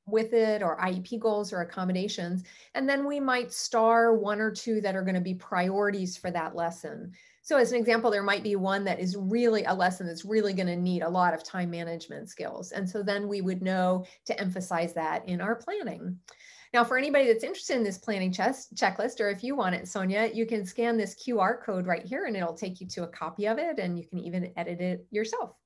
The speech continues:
Uh, what do you think about that? Do you have students that could benefit or teachers co-planning that might benefit from that?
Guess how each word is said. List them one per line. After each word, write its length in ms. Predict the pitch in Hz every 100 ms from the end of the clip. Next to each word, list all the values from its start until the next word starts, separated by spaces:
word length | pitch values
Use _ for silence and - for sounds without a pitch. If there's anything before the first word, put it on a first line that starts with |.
| _ - - - -
Uh, 160 | 226 226
what 100 | 285
do 60 |
you 80 | 330
think 160 | 415 554
about 180 | 294
that? 220 | 185 180 190
Do 60 |
you 60 | 214
have 140 | 220
students 520 | 220 - 254 294 330
that 260 | - 262 240
could 160 | 233 226
benefit 440 | 240 262 269 262
or 240 | 226 214
teachers 600 | 190 - 233 269 285 320
co-planning 500 | - 240 226 226 226
that 120 | 277 196
might 180 | 208
benefit 360 | - 208 220 -
from 140 | 233
that? 240 | 233 254